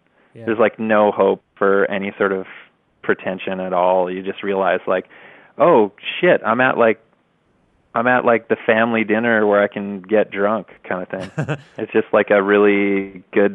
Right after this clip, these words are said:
Speaker 2: vibe. Like, nobody's, nobody's fucking around. Everyone's having a shitload of fun. There's tons of stuff to do. Um, yeah,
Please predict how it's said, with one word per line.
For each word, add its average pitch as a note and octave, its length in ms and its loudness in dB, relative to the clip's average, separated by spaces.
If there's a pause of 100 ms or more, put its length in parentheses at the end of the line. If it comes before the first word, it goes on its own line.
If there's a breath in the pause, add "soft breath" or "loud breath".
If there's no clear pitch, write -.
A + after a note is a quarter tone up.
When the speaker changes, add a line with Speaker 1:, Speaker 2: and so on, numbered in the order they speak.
Speaker 2:
vibe. G#2 520 4 (220)
Like, G2+ 280 -2
nobody's, G#2 500 -4 (580)
nobody's G#2 360 -6
fucking G#2 300 -2
around. G2+ 380 -4
Everyone's G2+ 400 -4
having G2+ 300 -4
a F#2+ 200 -6 (500)
shitload G#2 300 -2
of G2+ 160 -6
fun. G2+ 260 -6
There's G2+ 140 -6 (100)
tons G#2 160 -4
of G#2 120 -14
stuff - 180 -2
to G2 80 -8
do. G2 360 -2 (800 soft breath)
Um, F#2 460 -4 (360)
yeah, A2 200 2